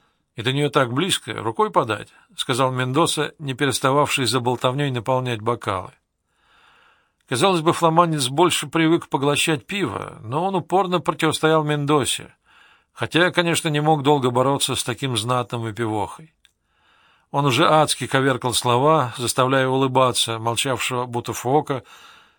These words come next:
который, хотя и был скуп на слова, не пропускал ни одного бокала.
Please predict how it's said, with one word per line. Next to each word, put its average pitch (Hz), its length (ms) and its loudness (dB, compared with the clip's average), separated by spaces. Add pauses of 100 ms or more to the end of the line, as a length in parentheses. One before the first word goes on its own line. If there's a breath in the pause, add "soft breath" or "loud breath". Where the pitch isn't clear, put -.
(140)
который, 170 340 0
хотя 165 280 2
и 160 60 4
был 156 220 4
скуп - 320 2
на 135 120 -4
слова, 156 540 2
не 135 140 -6
пропускал 143 580 0
ни 143 120 -2
одного 127 460 0
бокала. 113 640 -4